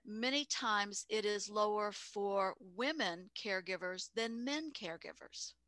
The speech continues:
So these are just some of the issues that may have an emotional toll on our caregivers who are,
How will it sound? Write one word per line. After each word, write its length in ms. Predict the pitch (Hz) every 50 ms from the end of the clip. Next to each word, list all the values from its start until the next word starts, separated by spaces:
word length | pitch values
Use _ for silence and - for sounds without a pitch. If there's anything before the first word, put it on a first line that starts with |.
| _ _ _ _ - - - -
So 100 | - 233
these 360 | 220 190 277 294 311 330 311
are 100 | 294 269
just 380 | 240 - 233 226 220 220 - -
some 160 | 262 240 240
of 160 | 247 240 196
the 160 | 202 220 214 -
issues 680 | - 220 233 - - - 226 220 214 214 214 208 - -
that 220 | 190 180 - -
may 120 | 190 190
have 240 | 190 208 214 202 190
an 80 | 196 190
emotional 640 | 185 185 196 202 214 220 - - - 196 175 170 160 -
toll 640 | - - - 247 233 226 214 202 196 180 - - -
on 340 | - 185 208 220 233 262 277 269
our 220 | - 196 180 180 - -
caregivers 760 | - 208 190 185 180 160 185 185 156 180 185 214 247 - - - - - - - - - -
who 320 | - 233 226 220 214 208 - - -
are, 460 | 185 185 185 185 185 185 180 185